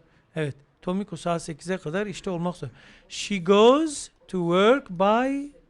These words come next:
bus because she doesn't like to drive in London traffic.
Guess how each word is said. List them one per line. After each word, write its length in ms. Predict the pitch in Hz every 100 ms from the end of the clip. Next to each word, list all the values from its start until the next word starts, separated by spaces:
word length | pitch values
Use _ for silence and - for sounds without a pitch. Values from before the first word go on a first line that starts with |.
| _
bus 840 | 143 170 170 190 254 - - - - _ _ _ _ _ _ _
because 880 | 156 190 196 233 233 285 - - - _ _ _ _ _ _ _ _ _
she 280 | - 196 185
doesn't 380 | 262 277 277
like 300 | 233 226 240 -
to 200 | - 196
drive 680 | 170 175 175 175 196 240 285 - _ _ _ _
in 240 | 190 190 185
London 640 | 185 220 240 262 269 277 -
traffic. 440 | 220 208 170